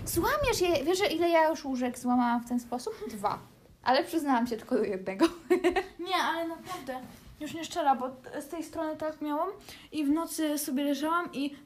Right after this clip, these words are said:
Speaker 2: nagle ty, ty, ty, ty, ty. O, ale to jest już trzepiący materac.
Speaker 1: No dobra, i byłyśmy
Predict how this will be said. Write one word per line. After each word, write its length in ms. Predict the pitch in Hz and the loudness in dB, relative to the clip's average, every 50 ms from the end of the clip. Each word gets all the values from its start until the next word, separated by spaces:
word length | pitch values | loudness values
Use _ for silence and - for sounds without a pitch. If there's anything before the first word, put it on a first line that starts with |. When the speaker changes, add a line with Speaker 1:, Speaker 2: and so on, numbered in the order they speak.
| - | -8
Speaker 2:
nagle 340 | 277 269 262 254 262 262 269 - - _ _ _ _ | -6 -4 -4 -2 -4 -6 -8 -10 -16 _ _ _ _
ty, 120 | - 247 240 | -6 -6 -4
ty, 120 | 247 247 254 247 - | -4 -6 -8 -8 -8
ty, 240 | - 247 240 240 247 240 - | -8 -8 -6 -6 -8 -10 -10
ty, 160 | - 277 262 247 254 254 - - | -10 -8 -8 -8 -8 -10 -12 -16
ty. 60 | - - - _ _ _ _ | -20 -20 -20 _ _ _ _
O, 140 | - 240 226 233 - - - _ _ - - - | -8 -8 -8 -8 -10 -16 -20 _ _ -20 -14 -10
ale 120 | 285 285 | -10 -6
to 100 | 277 302 | -4 -2
jest 260 | 302 294 - - - | -2 -2 -4 -6 -8
już 220 | 277 294 285 277 - - | -6 -6 -6 -6 -8 -10
trzepiący 600 | - - - - 302 294 - 294 285 269 - 277 | -14 -16 -14 -14 -14 -12 -10 -8 -8 -8 -8 -8
materac. 460 | 285 277 - - 269 247 247 247 240 | -10 -10 -10 -12 -12 -12 -12 -8 -2
Speaker 1:
No 120 | 277 330 359 392 403 - | 2 6 8 8 8 6
dobra, 220 | 415 403 320 277 - | 4 4 4 4 2
i 260 | - 285 302 - 247 | 2 0 -2 2 2
byłyśmy 300 | 302 370 427 - - | 4 6 6 6 4